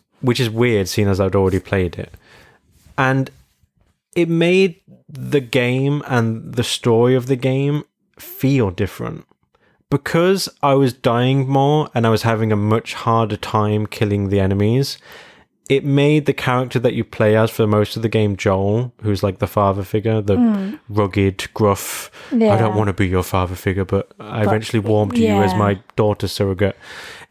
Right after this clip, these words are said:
Speaker 1: It made him feel like a different type of character.
Speaker 2: Oh, wow.
Speaker 1: It made him feel weaker and more desperate and more of an underdog. Like, if I'd gone through and just completely demolished everyone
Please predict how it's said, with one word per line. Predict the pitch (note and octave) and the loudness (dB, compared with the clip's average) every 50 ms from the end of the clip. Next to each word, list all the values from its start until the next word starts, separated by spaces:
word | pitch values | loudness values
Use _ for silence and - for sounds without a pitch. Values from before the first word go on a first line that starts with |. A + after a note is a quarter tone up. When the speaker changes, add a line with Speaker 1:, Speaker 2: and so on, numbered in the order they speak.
| - | -4
Speaker 1:
It | - D3+ D#3 | -2 0 0
made | C#3+ D3+ D#3 F3 F#3 G3 - | 2 2 2 2 2 0 -6
him | - - F3+ F3 F3+ F3 | -4 0 0 2 2 0
feel | - - - - - C#3+ D#3 E3 D3 A2+ G2 F#2+ F#2 F#2 F#2 - - _ _ | -2 -4 -8 -2 0 0 2 4 2 2 2 2 0 -2 -4 -6 -8 _ _
like | - A#2+ A2 - | -2 -2 0 0
a | A2+ | 0
different | F#2+ F#2+ - A2 - - - A#2 A2+ G#2+ G#2 G#2 - _ _ _ _ _ _ | -2 0 -4 -4 -4 -4 -2 0 0 0 0 -2 -6 _ _ _ _ _ _
type | - - - B2 A2 G#2+ - G#2+ | -12 -6 -2 -2 -2 0 -2 -6
of | - - | -8 -4
character. | - A2+ G2+ G2+ F#3+ - _ - B3 | -2 -2 -2 -2 -4 -8 _ -4 -2
Speaker 2:
Oh, | C4 B3+ A#3+ G#3+ G3 | 0 2 2 2 0
wow. | G3 G3+ A3+ A#3+ A3+ G3 | 0 0 0 0 0 0
Speaker 1:
It | C#3 C3 | 0 0
made | C3 C#3 D3 D#3+ E3+ D#3+ - | 2 2 2 2 2 0 0
him | - D#3 D3 D3 | -2 -2 0 0
feel | - - - - B2 A#2+ C3 B2+ A#2 | -2 -4 -2 0 2 2 2 2 2
weaker | G2+ G#2+ G#2+ G#2+ - - - B2+ B2+ C#3+ D3+ D3+ - _ _ _ _ - | 2 0 0 -2 -2 -2 -2 -2 0 0 -2 -4 -8 _ _ _ _ -2
and | A#2+ A2 G#2+ | 0 0 2
more | A2 A2 A2 A2 A2 A2 G#2+ G2+ G2 G2+ - - | 2 2 4 4 4 4 4 2 0 -2 -2 -2
desperate | A2 G#2 G2 - - - A#2+ A#2 A#2+ B2 - - | -2 0 0 -4 -8 -2 0 2 2 2 0 -2
and | A2+ G#2 G2+ | -2 -2 0
more | G2+ G#2 G#2+ G#2 G#2 G2+ G2+ G2 G2 - - - - - - _ _ _ _ _ | 2 2 2 2 2 2 0 0 -4 -6 -14 -20 -20 -20 -20 _ _ _ _ _
of | - A#2 G#2+ G2 A2 | -2 -2 0 0 -2
an | G#2 - | -2 0
underdog. | A2+ A2 A2 G#2+ A#2 G#2+ - A#2 A2 A#2+ B2+ B2+ - - - _ _ _ _ _ _ _ _ _ - | 0 -2 0 0 0 0 0 0 0 0 -2 -4 -8 -16 -20 _ _ _ _ _ _ _ _ _ -2
Like, | A#2+ A#2 - - _ _ _ _ _ _ _ _ - | -2 -2 -2 -4 _ _ _ _ _ _ _ _ 0
if | D3+ C#3+ D#3 | 0 2 2
I'd | E3 E3+ E3+ D#3+ C#3+ | 2 2 2 0 0
gone | - D3 D3 D3 | 0 0 0 -2
through | C#3+ - - C3+ B2+ B2+ C3 C3+ D3 D#3+ D#3+ - - _ _ _ _ _ _ - | -4 -4 -2 0 2 4 4 4 2 0 -2 -6 -12 _ _ _ _ _ _ -2
and | C3 A#2 A2+ G#2+ | 0 0 0 0
just | A#2+ G#2+ - - | 0 -2 -2 -2
completely | - A#2 G#2+ - - A#2 A2 A2+ - A2+ G#2+ | -4 -4 -4 -2 -2 -2 -2 0 0 -2 -2
demolished | G2 - G#2+ G2+ G2+ G2+ G2+ G#2 G#2+ G#2+ - | 0 0 -2 0 2 2 2 2 0 0 0
everyone | A#2 G#2+ A2 A2+ A2+ A#2+ B2 B2+ C3+ C#3 C3+ | -2 0 2 2 2 2 2 0 0 -4 -6